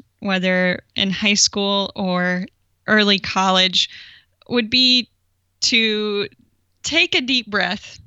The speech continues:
investigate some ways to cultivate mindfulness, and take the time to think about what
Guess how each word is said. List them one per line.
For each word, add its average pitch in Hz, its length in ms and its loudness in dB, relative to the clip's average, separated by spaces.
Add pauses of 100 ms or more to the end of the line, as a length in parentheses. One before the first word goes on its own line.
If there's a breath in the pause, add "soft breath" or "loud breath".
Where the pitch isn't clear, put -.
(260)
investigate 277 720 -4
some 233 260 -6
ways 208 380 -2
to - 220 -2
cultivate 202 800 -2 (340)
mindfulness, 208 1160 -2 (720 soft breath)
and 226 160 -2
take 349 280 -2
the 427 80 -6
time 233 460 -4
to 208 580 -4 (500)
think 294 380 -4
about 190 560 0 (160)
what 196 500 -2